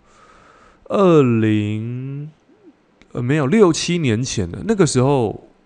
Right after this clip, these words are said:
我在外面上课的一个朋友，然后他有一天跟我聊到虚拟货币，那个时候我就认为说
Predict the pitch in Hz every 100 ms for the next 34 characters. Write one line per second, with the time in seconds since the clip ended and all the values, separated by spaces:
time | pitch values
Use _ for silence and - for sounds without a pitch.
0 | _ - 107 101 101 156 131 117 131 131
1 | 127 135 120 110 101 - 90 92 85 -
2 | _ 104 117 131 135 101 120 117 107 90
3 | 87 113 101 90 - _ - - - -
4 | _ _ - - 170 117 120 107 90 -
5 | _ _ _ _ _ - 202 139 131 98
6 | 120 123 104 92 87 98 98 101